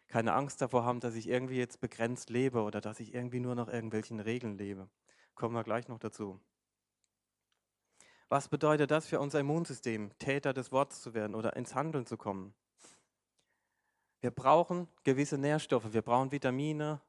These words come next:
Vitalstoffe, was da alles mit dazugehört, das wissen wir alles, ja?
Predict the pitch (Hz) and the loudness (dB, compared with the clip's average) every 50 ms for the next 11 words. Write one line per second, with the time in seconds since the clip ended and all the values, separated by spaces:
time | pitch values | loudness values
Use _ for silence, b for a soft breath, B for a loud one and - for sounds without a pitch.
0 | _ _ - 123 117 - 123 117 120 127 120 - - 127 120 - - 120 110 110 | _ _ -6 -6 -4 0 2 4 4 4 4 2 2 2 2 2 2 0 0 0
1 | 110 - - - 110 113 113 - 127 120 - 107 - - 123 113 113 107 104 104 | 0 0 0 0 2 2 0 -2 -2 -2 -2 -2 -2 -2 -2 -2 0 -2 -2 -4
2 | 101 104 98 - 127 123 - 131 123 117 - - 107 104 104 101 - - - 110 | -6 -6 -6 -4 -4 -4 -2 0 2 2 4 4 2 2 0 -2 -4 -6 -4 -2
3 | 117 131 135 | -2 -2 -4